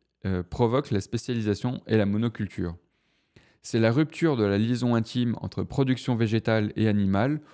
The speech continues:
au fondement même de la polyculture élevage. C'est un bouleversement immense de la pratique agricole depuis des siècles et au-delà.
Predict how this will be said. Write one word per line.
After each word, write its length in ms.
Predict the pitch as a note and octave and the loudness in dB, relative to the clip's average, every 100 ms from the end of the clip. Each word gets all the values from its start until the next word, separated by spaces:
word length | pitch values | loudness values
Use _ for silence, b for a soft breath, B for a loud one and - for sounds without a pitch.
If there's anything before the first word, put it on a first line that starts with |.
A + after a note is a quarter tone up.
| B | B
au 80 | G#2+ | -8
fondement 540 | - A#2 G#2+ G2+ F#2+ | -4 -2 0 0 0
même 320 | G#2+ D3 C3+ | 0 0 0
de 80 | G#2 | 0
la 120 | G2 | 0
polyculture 960 | F#2+ C3 B2+ A#2 G#2+ - A2+ - A#2 G#2 - | 0 0 0 -2 -6 -6 -8 -2 -2 -2 0
élevage. 500 | G2 F#2+ A2+ C#3 - b b b b b | 0 2 0 -2 -8 b b b b b
C'est 240 | - A#2+ A2 | -8 -4 0
un 60 | |
bouleversement 680 | A#2 D#3 C#3 C3 - A#2+ G#2+ - | 2 4 4 2 0 -2 -2 0
immense 380 | C#3+ A#2+ C3 | 2 2 0
de 60 | A#2 | 2
la 80 | G2+ | 0
pratique 340 | G2+ G#2+ A2+ | 0 -4 -2
agricole 500 | A2+ G#2 G2 A2 B2 | -2 0 0 2 0
depuis 240 | A2+ F#2+ G2 | -2 -8 -2
des 120 | G2 | -4
siècles 340 | - A2 - | 0 -2 0
et 60 | A2 | 2
au-delà. 380 | G2+ F2+ F2 | 2 0 -2